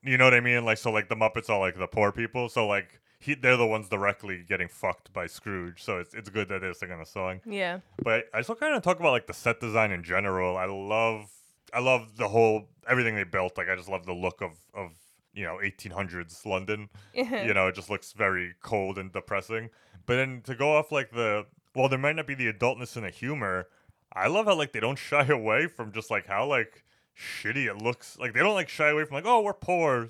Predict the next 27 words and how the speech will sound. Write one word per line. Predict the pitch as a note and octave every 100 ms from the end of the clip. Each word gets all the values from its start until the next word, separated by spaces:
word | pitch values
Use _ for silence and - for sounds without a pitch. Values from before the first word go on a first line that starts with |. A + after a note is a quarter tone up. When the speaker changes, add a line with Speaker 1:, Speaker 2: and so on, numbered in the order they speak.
| _
Speaker 1:
Sucks | - A#3
to | -
be | D3 C#3+
us." | D3 C#3 -
Like, | G#2+ G2 _ - _ _
they're | A3 C3+
shivering. | - D3+ C#3 C#3+ C#3+ B2+
They're | A2
living, | D3+ C#3 B2+
like, | A2 G#2 - _ _ _ -
in | G#2+
rafters | F2 F#2 A#2+ - - A#2+ A#2+ A#2+ A2
and, | B2 A2
like, | G#2+ A#2 C#3
you |
know, | C#3+ B2
like, | A#2+
under | C3+ B2+
the | G#2+
streets. | - - G#2+ B2 B2+ -
Like, | G#2+
it | C#3+
just | E3+ -
looks | -
like | F2+ E2+
a | E2+
rough, | G2 G2